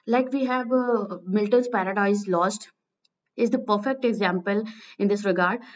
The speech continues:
and poets wants to justify the ways of God to man through the story of Adams, how Adams, uh, uh,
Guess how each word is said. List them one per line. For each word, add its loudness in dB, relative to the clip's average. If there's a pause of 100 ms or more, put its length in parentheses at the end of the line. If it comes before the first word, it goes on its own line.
(140)
and -2
poets 2
wants 2
to -2
justify -2 (200)
the 0
ways 0
of 0
God 0
to 0
man -4 (760)
through 2
the -2 (120)
story 2
of 0
Adams, 0
how 4
Adams, 0 (300)
uh, 4 (120)
uh, -4